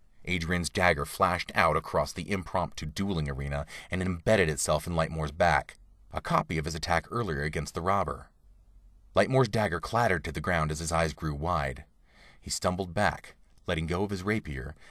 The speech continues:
before he crumpled with a wet gasp. Draken nodded to Adrian, then stumbled to a chair with the rapier still lodged in his cloak.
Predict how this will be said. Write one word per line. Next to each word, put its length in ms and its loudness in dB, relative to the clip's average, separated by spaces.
before 320 -2
he 80 -6
crumpled 500 -6
with 140 -8
a 40 -6
wet 420 -6
gasp. 420 -4
Draken 440 2
nodded 340 0
to 140 -8
Adrian, 400 -6
then 140 -4
stumbled 460 -2
to 100 -8
a 60 -4
chair 340 -2
with 120 -6
the 60 -6
rapier 340 -4
still 220 -4
lodged 420 -4
in 80 -8
his 120 -8
cloak. 460 -8